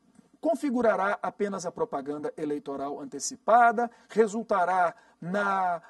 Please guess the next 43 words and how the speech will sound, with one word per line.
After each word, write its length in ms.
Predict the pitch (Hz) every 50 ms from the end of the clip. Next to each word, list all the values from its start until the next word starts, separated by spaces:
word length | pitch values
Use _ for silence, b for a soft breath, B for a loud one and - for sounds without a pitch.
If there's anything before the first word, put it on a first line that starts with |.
| B B B B -
no 120 | 190 214
pagamento 680 | - - 220 208 190 190 185 180 196 190 - - 180
de 120 | 143 151 196
uma 200 | 190 175 165 143
multa 540 | 143 156 208 269 277 254 220 - - 139
que 100 | - 190
às 160 | 185 175 147 156
vezes 380 | 190 196 175 160 160 156 151
não 180 | 175 202 208 190
passará 480 | - 190 185 - - 156 165 180 175
de 160 | 170 143 156 147
cinco 460 | - - - 330 339 320 - 233 202
mil 160 | 180 185 160
reais, 500 | 147 139 139 151 190 220 233 208 - -
que 100 | - 175
é 80 | 165 165
o 60 | 160
valor, 400 | 147 156 147 147 156 156 143 - b b b b b b b _ -
eh, 140 | 139 135 135
mínimo 640 | 143 185 247 311 339 330 277 220 170 143 135 139 - _ -
estabelecido 720 | - - - 170 151 160 156 151 139 - - 165 147 143
pela 360 | 120 - 147 143 143 139 135 - b b b b
Justiça 760 | b 139 151 147 - - - 139 135 - - - 139 135 131 -
Eleitoral. 640 | - 147 139 135 135 135 - 220 - 233 233 220 226 - _
Há 140 | 147 151 151
que 120 | - -
se 140 | - - 160
tomar 360 | - 180 170 175 180 180 165
muito 280 | 160 180 196 180 - 190
cuidado 560 | - 165 151 135 160 196 220 226 220 180 165
para 280 | - - 170 170 165
que 120 | 165 - 170
essa 220 | 156 - - -
prática 480 | - - 156 151 147 143 - - - 143
não 160 | 151 165 170
seja 260 | 156 - 160 156 151
uma 160 | 151 147 135
prática 380 | 123 - 165 165 160 - - 151
sistemática, 800 | 131 - 143 - - - 127 135 147 - - - - - - 180
não 100 | 170 160
seja 240 | - 185 170 160
uma 160 | 156 151 143 -
prática 500 | - 151 151 147 147 - - - 156